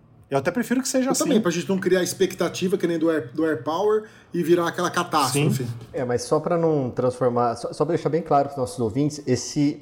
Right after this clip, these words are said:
Speaker 3: podcast do que eu vou falar, ele não é sobre o Tesla, tá, gente? Ele é sobre <laughs> é, é, produtos da Apple, tá?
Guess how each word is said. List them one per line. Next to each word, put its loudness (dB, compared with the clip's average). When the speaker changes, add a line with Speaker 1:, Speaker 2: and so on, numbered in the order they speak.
Speaker 3:
podcast 0
do -4
que -2
eu 4
vou -2
falar, -2
ele -2
não 6
é 6
sobre -2
o -2
Tesla, 2
tá, 2
gente? -4
Ele 0
é 2
sobre 0
<laughs> 6
é, 2
é, 0
produtos 0
da 6
Apple, -4
tá? 0